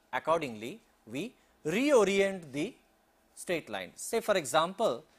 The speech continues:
supposing this is the initial, I mean, I mean this is the final straight line that we have fitted, okay. But supposing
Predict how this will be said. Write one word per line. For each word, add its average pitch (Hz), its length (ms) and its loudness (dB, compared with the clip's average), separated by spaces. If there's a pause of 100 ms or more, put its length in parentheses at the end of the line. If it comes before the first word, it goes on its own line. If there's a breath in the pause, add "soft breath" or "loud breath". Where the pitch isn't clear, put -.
(540 soft breath)
supposing 226 440 0
this 214 180 -2
is 254 120 -4
the 226 80 -2
initial, 180 680 0 (180)
I 180 80 6
mean, 190 120 -2
I 190 60 2
mean 196 80 0
this 220 180 -2
is 240 60 -6
the 208 100 4
final 226 440 0
straight 190 300 -2
line 160 220 -2
that 143 220 2
we 139 120 -8
have 123 160 -2
fitted, 101 380 -12 (460)
okay. - 280 -12 (480 soft breath)
But 254 180 4 (400)
supposing 214 580 0